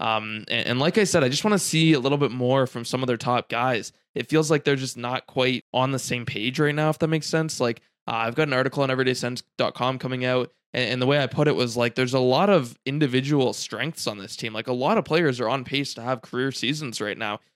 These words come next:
which is awesome to see. And a lot of the core is really shining, and there's still these really dominant players. And yet, like,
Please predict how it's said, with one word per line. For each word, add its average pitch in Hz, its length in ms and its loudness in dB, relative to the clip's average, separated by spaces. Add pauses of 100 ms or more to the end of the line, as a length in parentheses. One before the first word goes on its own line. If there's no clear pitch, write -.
(140)
which 139 160 -6
is 110 100 -4
awesome 135 300 0
to 110 60 -6
see. 170 180 4
And 143 80 4
a 123 40 0
lot 131 180 2
of 139 60 0
the 127 60 -2
core 151 300 2
is 120 120 0
really 139 200 4
shining, 139 480 -4
and 123 80 -6
there's 113 140 -6
still 156 180 0
these 131 160 0
really 143 180 4
dominant 139 380 0
players. 147 580 4
And 139 180 0
yet, 139 280 4
like, 143 200 2